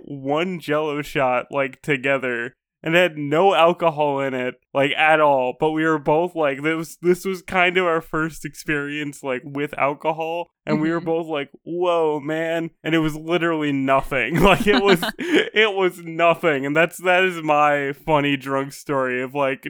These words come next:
Speaker 1: doing one Jell-O shot once in my life and it having,
Speaker 2: That's
Speaker 1: like, a centimeter of alcohol in it. <laughs>
Speaker 2: <laughs> That is very funny. I love the, uh, I love the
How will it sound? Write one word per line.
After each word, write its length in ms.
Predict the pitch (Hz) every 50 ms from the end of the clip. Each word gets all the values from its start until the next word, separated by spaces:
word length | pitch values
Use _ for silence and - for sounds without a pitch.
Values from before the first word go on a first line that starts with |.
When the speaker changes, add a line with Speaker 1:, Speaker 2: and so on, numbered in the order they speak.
| 151 -
Speaker 1:
doing 420 | 156 151 151 151 147 135 135 131
one 280 | 139 143 143 143 143 135
Jell-O 400 | 127 143 139 139 139 139 135 139
shot 420 | - - 151 135 131 127 127 123 - _ _
once 420 | 151 143 143 143 139 135 - -
in 80 | 139 135
my 140 | 135 131 127
life 400 | 127 127 123 123 120 120 110 - _
and 160 | - 135 135
it 100 | 135 127
having, 240 | 135 139 135 135 127 180
Speaker 2:
That's 120 | 175 180
Speaker 1:
like, 220 | 127 123 120 120 - - - _ _ _ _ _ _ -
a 120 | 151 151
centimeter 760 | 147 - - - - 156 143 143 139 131 139 139 131 135 127
of 80 | 123 123
alcohol 580 | 127 135 139 131 143 147 135 135 139 135 131
in 100 | 127 139 180
it. 120 | 202 - 247 185 - - - - _ _ _ -
<laughs> 120 | 277 -
Speaker 2:
<laughs> 680 | 311 269 - 302 294 - - 330 330 - - - - - - _ _ _ - - 523 508 440 359 196 -
That 180 | 226 226 220 220
is 220 | 220 220 220 185
very 360 | 208 185 185 170 170 175 170
funny. 380 | 170 - 175 165 165 160 160 156
I 240 | - 180 180 185 190
love 460 | 185 180 180 175 180 185 185 190 175
the, 240 | 180 196 196 185 170
uh, 300 | 160 156 151 147 143 -
I 100 | - 165
love 280 | 170 170 175 180 180 180
the 480 | 190 202 196 175 165 160 160 156 -